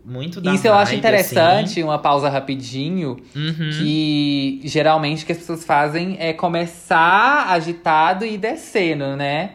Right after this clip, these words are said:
Speaker 2: Ele meio que
Speaker 1: Exato,
Speaker 2: vai
Speaker 1: ele faz o
Speaker 2: subindo
Speaker 1: con-,
Speaker 2: na
Speaker 1: fez o
Speaker 2: montanha-russa
Speaker 1: contrário.
Speaker 2: ali. Isso é bem legal.
Speaker 1: Uhum.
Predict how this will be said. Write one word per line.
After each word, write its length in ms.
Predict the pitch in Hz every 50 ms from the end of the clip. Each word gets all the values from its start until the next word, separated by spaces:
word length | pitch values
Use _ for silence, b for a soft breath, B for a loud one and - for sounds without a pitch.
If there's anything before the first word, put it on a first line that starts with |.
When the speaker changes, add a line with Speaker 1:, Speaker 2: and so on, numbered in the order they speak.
| - - - - -
Speaker 2:
Ele 160 | 147 135 127 135
meio 140 | 139 147
que 60 | 151 151 151 175
Speaker 1:
Exato, 180 | 165 147 143
Speaker 2:
vai 100 | 165 165
Speaker 1:
ele 120 | - - 143
faz 260 | - - 147 139 -
o 80 | 208
Speaker 2:
subindo 220 | 202 185 175 165 156
Speaker 1:
con-, 80 | 151 147
Speaker 2:
na 120 | 151 143 143
Speaker 1:
fez 100 | 143 139
o 40 |
Speaker 2:
montanha-russa 460 | 139 143 147 143 143 143 147 - 185 160
Speaker 1:
contrário. 240 | 135 117 113 113 160
Speaker 2:
ali. 580 | - 147 143 135 127 123 120 120 117 120 - _ _ _ _ _ b b b b b b b b _ _ _ -
Isso 220 | 135 123 - 156
é 40 | 139
bem 180 | 135 135 123 135
legal. 680 | 151 170 185 196 233 220 135 131 139 120 120 - - _ _ _ -
Speaker 1:
Uhum. 760 | 139 147 147 156 165 156 156 151 147 147 147 151 160 175